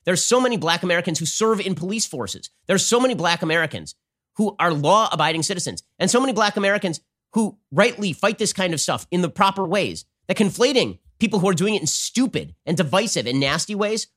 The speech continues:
with that is just, it's, it's completely ridiculous and silly. And, and you're seeing this sort of thing arise in Minnesota. So in Minnesota overnight, there were a bunch of protests, and protests are fine, right? That's a First Amendment right. What is not a First Amendment right is breaking into the Target and looting it.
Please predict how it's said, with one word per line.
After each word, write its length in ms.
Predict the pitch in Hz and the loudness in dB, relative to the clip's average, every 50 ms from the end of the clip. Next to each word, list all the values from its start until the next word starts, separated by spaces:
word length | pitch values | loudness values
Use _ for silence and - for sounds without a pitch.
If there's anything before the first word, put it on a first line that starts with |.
| _ - | _ -2
with 140 | 196 196 202 | -2 0 2
that 200 | 220 226 220 - | 2 0 0 0
is 120 | 180 - | -2 -4
just, 200 | 180 165 - - - | -4 -6 -8 -8 -6
it's, 140 | 190 156 147 | -6 -4 -4
it's 120 | 180 - | -6 -6
completely 600 | - - 202 - - 240 226 - - 170 156 - - | -2 -2 -2 0 0 -4 -6 -4 -6 -8 -8 -8 -6
ridiculous 540 | 160 180 185 220 - 170 120 - - - - _ - | -4 -2 -2 0 -2 -2 -6 -6 -8 -12 -12 _ -4
and 120 | 151 180 | -2 0
silly. 240 | - 247 226 147 - - _ _ - | 0 2 0 0 -2 -6 _ _ -2
And, 140 | 156 185 - | -2 -2 0
and 120 | - 196 | 0 0
you're 120 | 190 180 | 0 0
seeing 240 | - - 233 240 226 | 0 -2 -2 -2 0
this 120 | 208 - - | 0 -2 -2
sort 160 | 190 185 170 | -2 -2 -4
of 80 | 143 | -2
thing 140 | - 175 165 | -2 -2 0
arise 380 | 156 135 131 123 127 135 127 - _ - | 0 0 2 0 0 0 -2 -8 _ -6
in 100 | - 156 | -2 0
Minnesota. 340 | 165 156 143 - 120 87 87 | 0 0 0 -2 -4 -4 -4
So 100 | - 151 | -2 0
in 60 | 147 | 0
Minnesota 420 | 170 208 254 - - 175 160 156 - | 2 2 2 2 0 0 0 0 0
overnight, 480 | - 131 131 135 113 85 80 - - _ _ _ _ - | -2 -2 -4 -2 -4 -4 -6 -8 -12 _ _ _ _ -4
there 100 | - 147 | 0 2
were 60 | 147 | 2
a 60 | 143 | 2
bunch 300 | 139 156 160 175 170 - - - | 2 2 2 2 0 -2 -4 -2
of 320 | 127 123 113 113 98 - _ _ | -2 -2 0 -2 -6 -10 _ _
protests, 480 | - 160 151 143 - 175 208 - - - _ _ _ - | -2 -2 -2 0 -2 -4 -4 -4 -8 -10 _ _ _ -4
and 100 | 170 - | 0 2
protests 300 | 233 254 254 240 - 226 | 2 2 2 0 -2 -2
are 60 | 202 | -2
fine, 240 | 226 208 143 - - _ _ _ _ _ _ _ _ _ - | 0 0 -2 -2 -6 _ _ _ _ _ _ _ _ _ -2
right? 220 | 135 147 147 _ _ _ _ _ _ - | -2 -2 -2 _ _ _ _ _ _ -12
That's 120 | 107 104 - | -12 -12 -8
a 40 | - | -4
First 180 | 147 151 - | -4 -4 0
Amendment 260 | 151 156 156 147 - | 2 2 2 2 2
right. 200 | 131 123 - - _ - | 0 0 -2 -2 _ -4
What 120 | - 156 | -2 0
is 60 | 180 190 | 2 4
not 160 | 277 320 294 | 4 4 2
a 40 | - | 2
First 200 | 196 180 147 - | -2 -4 -2 0
Amendment 260 | 165 151 147 131 139 | -2 -2 0 0 0
right 120 | 156 156 | 0 -2
is 80 | 135 113 | -2 0
breaking 240 | - 190 202 180 196 | 0 0 0 2 0
into 120 | 170 160 | -2 -2
the 80 | 143 131 | -2 -2
Target 300 | 131 143 139 131 120 98 | -2 0 0 0 -2 -6
and 80 | 113 | -6
looting 240 | 110 104 87 92 76 | -6 -6 -6 -8 -10
it. 100 | 52 - | -12 -16